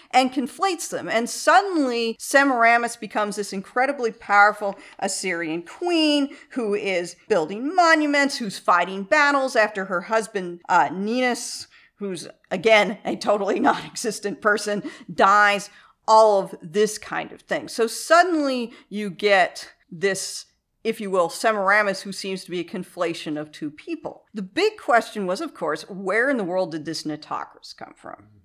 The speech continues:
And the general idea seems to be that Nitocris was actually the wife of, or one of the wives,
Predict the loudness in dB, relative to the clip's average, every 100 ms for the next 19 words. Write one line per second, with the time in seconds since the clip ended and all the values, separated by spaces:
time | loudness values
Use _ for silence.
0 | _ 4 6 6 2 -8 -10 -10 -10 -10
1 | 2 2 2 0 0 -2 -4 -6 -4 -6
2 | -6 -6 -10 -10 -10 -8 -4 -4 -6 -10
3 | -8 -2 -2 -2 -6 -6 -12 _ _ -8
4 | -8 -4 0 0 0 -8 -10 -8 -4 -2
5 | -2 -2 -10 -4 -2 -2 -6 _ -10 -10
6 | -8 -10 -10 -14 -8 -6 -6 -10